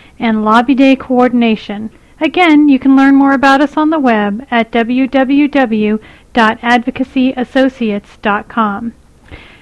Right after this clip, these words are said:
Now, what's an advocacy guru? Well, you can learn about my work at advocacy guru dot com, which is part of the Advocacy Associates empire. And today, I want to talk a little bit about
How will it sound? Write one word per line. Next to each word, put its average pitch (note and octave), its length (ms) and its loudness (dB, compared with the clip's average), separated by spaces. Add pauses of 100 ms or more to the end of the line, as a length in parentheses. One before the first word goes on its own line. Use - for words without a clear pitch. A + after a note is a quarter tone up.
(140)
Now, B3+ 140 4
what's F#4+ 260 2
an E4+ 80 2
advocacy D#4 580 2
guru? D4+ 580 2
Well, C#4+ 420 2
you B3+ 160 2
can B3+ 160 2
learn B3+ 180 4
about B3 300 2
my B3+ 240 2
work C4+ 320 0
at B3 120 0
advocacy B3 680 0
guru B3+ 520 2
dot G#3 280 -4
com, G3+ 400 -4
which G#3+ 180 -6
is G#3+ 100 -6
part B3 320 -2
of A#3 140 -8
the A3 220 -4
Advocacy C4 640 -2
Associates C4 800 -4 (140)
empire. A3+ 680 -2 (640)
And D4+ 120 4
today, E4+ 540 0
I C#4+ 80 2
want C#4+ 260 4
to - 60 -18
talk C#4 220 0
a C4+ 40 0
little C#4+ 260 2
bit A#3 360 0
about A#3 460 0